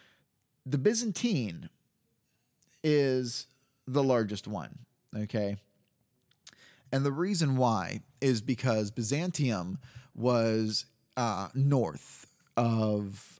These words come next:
um, well, northwest, I guess you could say. Think of, um, Istanbul,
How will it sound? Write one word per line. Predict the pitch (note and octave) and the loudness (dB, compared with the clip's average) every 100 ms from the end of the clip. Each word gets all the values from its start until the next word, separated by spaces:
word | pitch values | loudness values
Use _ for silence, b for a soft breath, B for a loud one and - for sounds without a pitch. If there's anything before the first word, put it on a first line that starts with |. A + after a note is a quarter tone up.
| _ | _
um, | G#2+ G#2+ G#2 G2+ - | -6 -4 -6 -8 -10
well, | B2 A#2 | -6 -4
northwest, | C3 C3+ A#2+ - - A2 G#2+ F#2+ - - - - | -2 0 0 -2 -10 -4 -2 -2 -4 -8 -12 -8
I | A2+ | -2
guess | A2+ - | -2 -2
you | F2+ | -4
could | F2 | -2
say. | G#2+ G#2 | -2 0
Think | C#3+ C#3 | 0 2
of, | B2 G#2+ | 0 0
um, | G2+ G2+ G2 F#2+ - - b b b b b | -2 0 -2 -4 -10 -14 b b b b b
Istanbul, | C3 - B2 A#2 A#2+ B2 | 2 4 2 2 2 2